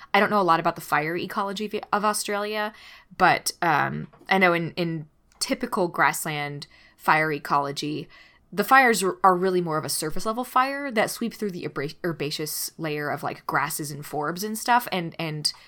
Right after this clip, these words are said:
tend to leave the trees untouched, uh, unless they're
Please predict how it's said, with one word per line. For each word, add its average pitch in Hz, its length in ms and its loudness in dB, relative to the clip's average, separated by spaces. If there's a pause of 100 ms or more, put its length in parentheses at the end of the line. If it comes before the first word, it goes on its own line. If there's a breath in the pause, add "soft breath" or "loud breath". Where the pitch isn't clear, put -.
(140 soft breath)
tend 320 300 -6
to 294 60 -2
leave 202 300 -6
the 190 60 -6
trees 175 420 -6
untouched, 151 560 -4 (680 loud breath)
uh, 175 260 2
unless 175 400 2
they're 143 440 -2